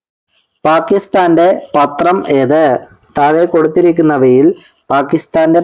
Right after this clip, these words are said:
പത്രം ഏത്? ഡോൺ, ബിൽഡ്, യുഗാന്തർ, ഡെയിലി സൺ. ഡോൺ ആണ് ശരിയായ ഉത്തരം. തായ്ലാൻഡിന്റെ പഴയ പേര് എന്ത്?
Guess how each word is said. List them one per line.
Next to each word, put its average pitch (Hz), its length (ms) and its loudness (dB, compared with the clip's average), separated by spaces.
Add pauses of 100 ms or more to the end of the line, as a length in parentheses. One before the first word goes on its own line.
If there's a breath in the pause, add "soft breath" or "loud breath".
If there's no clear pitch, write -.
പത്രം 147 500 -2
ഏത്? 131 500 0 (520)
ഡോൺ, 165 340 0 (460)
ബിൽഡ്, 151 500 2 (580)
യുഗാന്തർ, 151 760 2 (400)
ഡെയിലി 165 420 2
സൺ. 151 360 -2 (3500)
ഡോൺ 170 280 0
ആണ് 151 260 0
ശരിയായ 139 440 2
ഉത്തരം. 135 600 -2 (1800)
തായ്ലാൻഡിന്റെ 170 1120 2
പഴയ 160 360 2
പേര് 151 380 2
എന്ത്? 143 640 0